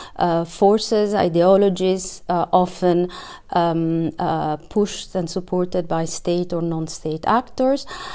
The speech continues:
and that have as a goal to,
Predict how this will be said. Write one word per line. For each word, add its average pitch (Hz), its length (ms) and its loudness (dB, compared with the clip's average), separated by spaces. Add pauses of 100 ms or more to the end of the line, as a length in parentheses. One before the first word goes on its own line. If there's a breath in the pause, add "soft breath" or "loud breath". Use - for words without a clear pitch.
(200 loud breath)
and 185 220 2
that 190 320 2
have 202 320 2
as 185 180 2
a 180 80 2
goal 185 440 2
to, 180 500 2